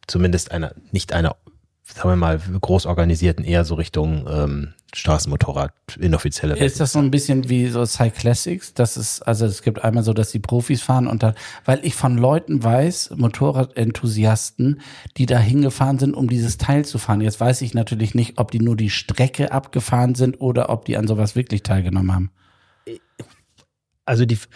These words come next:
Speaker 1: ich sag's mal so, die Strecke ist sechzig Kilometer
Speaker 2: Ja.
Speaker 1: lang. Man fährt drei bis sechs Runden. Also ist jetzt n-, kein Anspruch auf Vollständigkeit. Ähm, aber die, die,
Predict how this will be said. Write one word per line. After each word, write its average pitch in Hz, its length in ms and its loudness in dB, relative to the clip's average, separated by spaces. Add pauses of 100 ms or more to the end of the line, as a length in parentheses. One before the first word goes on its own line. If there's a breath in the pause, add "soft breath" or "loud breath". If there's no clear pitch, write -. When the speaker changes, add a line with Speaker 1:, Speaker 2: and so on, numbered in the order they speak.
(2000 loud breath)
Speaker 1:
ich 120 140 -6
sag's 139 220 2
mal 120 160 0
so, 107 240 0
die 98 100 -4
Strecke 139 380 0
ist 117 220 -6
sechzig - 480 -2
Kilometer 110 600 0 (240)
Speaker 2:
Ja. 104 420 2 (100)
Speaker 1:
lang. 104 380 2 (300)
Man 101 140 0
fährt 107 300 0
drei 110 300 2
bis 113 260 -4
sechs - 500 -2
Runden. 135 280 2
Also 113 160 2
ist 104 100 -2
jetzt 117 220 0
n-, 123 280 0
kein 131 220 2
Anspruch 113 320 -2
auf 104 100 0
Vollständigkeit. 101 720 -2 (560 loud breath)
Ähm, 104 400 2 (300)
aber 113 240 2
die, 110 320 -6
die, 117 180 -12